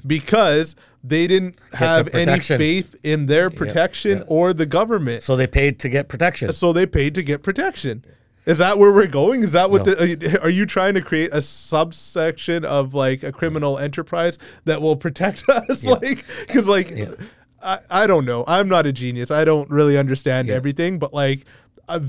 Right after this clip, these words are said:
Speaker 1: vigilantism is gonna lead to that point because the people like me, I don't wanna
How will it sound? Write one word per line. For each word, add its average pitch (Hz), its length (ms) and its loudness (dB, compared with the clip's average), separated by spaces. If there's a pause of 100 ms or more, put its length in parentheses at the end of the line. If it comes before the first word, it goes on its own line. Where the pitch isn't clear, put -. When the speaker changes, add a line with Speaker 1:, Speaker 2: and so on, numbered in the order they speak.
(260)
Speaker 1:
vigilantism 151 960 0
is 131 120 -4
gonna 139 260 -2
lead 139 300 -2
to - 100 -8
that 147 280 -2
point 135 360 -4
because 131 460 -4
the 139 140 -6
people 151 400 -6
like 127 220 -4
me, 190 340 -4 (400)
I 131 160 -2
don't 208 180 2
wanna 147 360 2